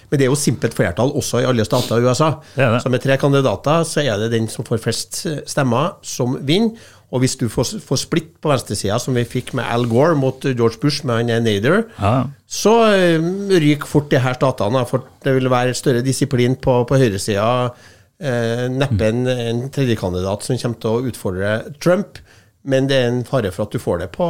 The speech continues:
Speaker 1: på, på demokratisk side.
Speaker 2: Ja, ja, sant. Så det blir, eh, ja, det blir noe å følge. Eh, det skal i hvert fall, eh, vi gjøre, og det er jo, eh, nå i disse dager sånn at alle forståsegpåere i Norge også migrerer over til, til dette temaet, eh, for å dekke det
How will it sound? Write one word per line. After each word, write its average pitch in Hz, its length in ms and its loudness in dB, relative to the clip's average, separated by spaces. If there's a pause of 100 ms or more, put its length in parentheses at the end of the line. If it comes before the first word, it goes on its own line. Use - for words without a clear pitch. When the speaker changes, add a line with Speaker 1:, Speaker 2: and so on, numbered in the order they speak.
(320)
Speaker 1:
på, 190 120 -4 (440)
på 165 100 -4
demokratisk 143 460 -2
side. - 220 -10 (180)
Speaker 2:
Ja, 127 140 -2
ja, 165 120 -6
sant. - 220 -16 (160)
Så 127 160 4
det 120 160 2
blir, 107 240 4
eh, 95 560 2
ja, - 140 -6 (100)
det 113 80 2
blir 117 160 2
noe 117 140 4
å - 20 -4
følge. 101 300 2 (180)
Eh, 107 240 0
det 101 160 -2
skal 110 140 -2
i - 20 0
hvert 95 80 -4
fall, 92 300 -6 (100)
eh, 92 160 -2
vi 92 140 -2
gjøre, 98 260 -2
og 110 160 0
det 107 80 2
er 92 80 0
jo, 92 220 0 (180)
eh, 95 240 -4
nå 98 160 0 (400)
i 104 220 -4
disse 101 180 -6
dager 92 320 -2
sånn 90 300 -8
at 87 100 -12
alle 87 300 -6 (180)
forståsegpåere 92 680 -6
i - 20 -6
Norge 92 300 -4
også - 180 -6
migrerer 92 400 -4
over 85 240 -8
til, 87 300 -8 (100)
til 95 80 -6
dette 92 240 -4
temaet, 82 560 -12
eh, 90 160 -8
for 92 160 -10
å - 80 -8
dekke 98 240 -12
det - 80 -12